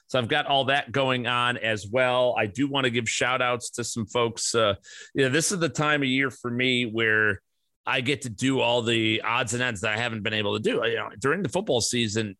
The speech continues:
every moment of my day is just regimented. I, I have, uh, it's like being at class or at college twenty-four hours a day, seven days a week. I mean, I,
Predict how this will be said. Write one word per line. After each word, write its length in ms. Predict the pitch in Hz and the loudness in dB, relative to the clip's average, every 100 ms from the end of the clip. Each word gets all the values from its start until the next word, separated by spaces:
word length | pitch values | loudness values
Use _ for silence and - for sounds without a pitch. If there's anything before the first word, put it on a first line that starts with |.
| _ | _
every 300 | 117 135 147 | -4 -2 0
moment 380 | 120 120 131 120 | 0 0 2 0
of 40 | |
my 200 | 107 104 | 0 0
day 340 | 98 120 135 120 | 2 2 2 2
is 100 | 95 | 0
just 240 | 101 - | -4 -4
regimented. 680 | 95 131 139 104 76 67 - _ _ _ | -2 -2 -2 -4 -4 -8 -18 _ _ _
I, 160 | - 85 - - | -8 -8 -8 -8
I 160 | 98 98 | -4 -2
have, 420 | 101 101 95 95 - - - - | 0 -2 -4 -8 -16 -20 -18 -10
uh, 100 | - - | -10 -6
it's 240 | 117 - | -6 -2
like 320 | 123 131 - | 0 0 -2
being 480 | 127 123 120 117 110 | -2 0 0 -2 -6
at 280 | - 98 92 _ | -4 -4 -4 _
class 760 | - - 107 143 127 95 - 87 | -16 -4 0 0 0 -2 -4 -6
or 200 | 90 82 | -4 -4
at 160 | 85 | -6
college 800 | - 95 156 123 98 - - - - | -4 -2 0 0 -2 -8 -12 -14 -10
twenty-four 480 | 113 117 - 110 107 | -2 -2 0 0 2
hours 200 | 107 104 | 2 2
a 40 | |
day, 100 | 104 | 0
seven 280 | - 104 98 | 0 -2 0
days 160 | 95 | 0
a 20 | 104 | 0
week. 300 | 170 120 _ _ _ _ _ _ _ | -2 -4 _ _ _ _ _ _ _
I 80 | 98 | -6
mean, 140 | 95 92 | -2 0
I, 300 | 98 113 | 0 -2